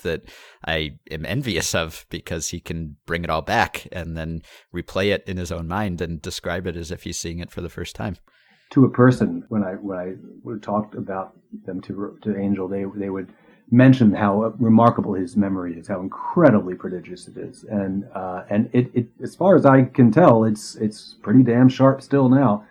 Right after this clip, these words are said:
Speaker 2: going into his ninety-ninth year. Um,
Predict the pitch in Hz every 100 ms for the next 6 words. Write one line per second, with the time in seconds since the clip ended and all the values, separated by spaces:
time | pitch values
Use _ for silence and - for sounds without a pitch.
0 | _ _ _ _ - 107 107 107 110 104
1 | 107 110 117 110 113 110 110 117 95 -
2 | 104 92 95 92 92